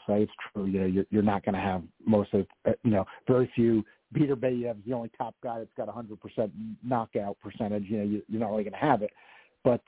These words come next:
um, point being that you thought maybe Spencer had been gotten good enough and could do to some boxing. It, it seemed to me like,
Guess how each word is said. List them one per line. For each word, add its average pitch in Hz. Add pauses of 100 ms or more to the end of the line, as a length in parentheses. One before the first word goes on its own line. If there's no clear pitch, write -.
um, 110 (560)
point 160
being 143
that 127
you 131
thought 156
maybe 135
Spencer 135 (160)
had 120
been 120
gotten 131
good 147
enough 147
and 117
could 127
do 131
to 120
some 120
boxing. 135
It, 143
it 151 (140)
seemed 208
to 151
me 143
like, 120